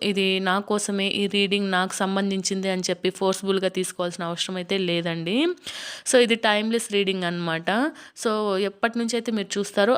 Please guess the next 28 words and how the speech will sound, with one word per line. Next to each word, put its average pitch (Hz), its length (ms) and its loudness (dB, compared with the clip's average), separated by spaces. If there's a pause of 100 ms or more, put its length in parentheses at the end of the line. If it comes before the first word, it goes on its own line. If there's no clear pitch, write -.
అప్పటి 196 320 2
నుంచి 202 180 0
మీకు 208 220 0
రెసొనేట్ 180 500 0
అవుతుంది. 170 320 -4 (680)
And 202 60 -4
మీ 208 220 -2
సిచ్యువేషన్‌కి 240 640 0
తగినట్లు 220 540 0
మీకు 214 300 0
పర్సనల్ 220 460 2
రీడింగ్స్ 202 300 0
కావాలి 190 440 0
అని 185 140 -2
అనుకుంటే 180 480 -2
స్క్రీన్ 226 460 0
పైన 220 160 2
ఒక 202 120 -2
నెంబర్ 185 340 0
ఉంది 190 160 -2
కదండి, 175 460 -2
ఆ 208 160 4
నెంబర్కి 202 480 0
మెసేజ్ 208 380 0
కానీ 196 240 0
కాల్ 190 280 0
కానీ 190 240 -2 (100)
చేస్తే 180 440 -4